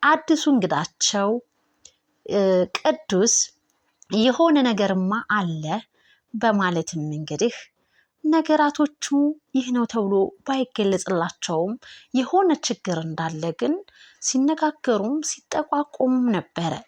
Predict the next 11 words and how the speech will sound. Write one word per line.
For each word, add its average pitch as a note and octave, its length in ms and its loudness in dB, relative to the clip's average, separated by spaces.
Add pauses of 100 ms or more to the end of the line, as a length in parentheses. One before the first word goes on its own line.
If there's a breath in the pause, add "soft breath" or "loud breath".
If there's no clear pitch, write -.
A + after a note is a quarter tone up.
ጽናት D#4 500 0
ግን E3+ 220 -2 (460 soft breath)
«እሱ E4+ 300 0
እንደው C#4+ 280 4 (160)
አባቴ F3+ 400 -2 (240)
እንድህ B3+ 380 -2
ነው፣ F3+ 180 -2 (560 loud breath)
እ፣ G3+ 80 2 (200)
ያው D#4 200 2 (320)
ቄሄውም B3 560 0 (320)
ቤቱም A3+ 500 0